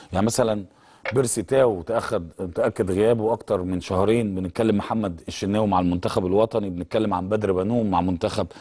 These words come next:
المغرب، حمدي فتحي بيتصاب مع منتخب الوطني، محمود متولي، آه، إصاباته كانت كتير جدًا مع النادي الأهلي، وكان من قبله رامي ربيعة،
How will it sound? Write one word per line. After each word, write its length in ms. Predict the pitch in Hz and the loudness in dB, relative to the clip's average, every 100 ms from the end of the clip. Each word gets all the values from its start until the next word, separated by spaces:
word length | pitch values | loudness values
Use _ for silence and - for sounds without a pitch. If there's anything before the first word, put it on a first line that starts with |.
| - - - - | -20 -20 -10 0
المغرب، 460 | 98 110 110 104 92 - | 4 4 4 0 -2 -6
حمدي 300 | 120 110 98 | -2 -2 0
فتحي 320 | 123 - 101 | -2 -2 -4
بيتصاب 460 | 92 - 113 110 | -4 -2 0 0
مع 300 | 98 104 98 - _ _ _ _ _ _ _ _ _ _ - - | 0 2 2 -2 _ _ _ _ _ _ _ _ _ _ -20 -6
منتخب 460 | 90 95 113 120 104 | -2 0 0 0 2
الوطني، 360 | 104 117 117 | 2 2 0
محمود 300 | 101 95 123 120 | -2 -4 -4 -2
متولي، 580 | 107 101 123 120 101 87 _ _ _ _ _ _ _ _ _ _ _ _ _ | -4 0 2 2 -2 -10 _ _ _ _ _ _ _ _ _ _ _ _ _
آه، 200 | 95 101 - | -2 -2 -2
إصاباته 580 | 110 - 107 113 110 110 - | -2 0 2 2 0 -6 -4
كانت 240 | 120 113 92 | -2 -2 -2
كتير 340 | 107 131 120 | -4 0 2
جدًا 340 | 98 117 101 | 2 0 0
مع 200 | 90 92 | 0 0
النادي 300 | 95 101 101 | 0 -2 -4
الأهلي، 340 | 92 92 92 90 _ _ _ _ _ _ _ _ - | -4 -4 -6 -10 _ _ _ _ _ _ _ _ -8
وكان 200 | 92 135 123 | 0 0 0
من 140 | 110 | -2
قبله 340 | 117 117 101 | -2 0 0
رامي 220 | 101 104 98 | 0 2 0
ربيعة، 480 | 92 98 95 87 | 0 0 -2 -4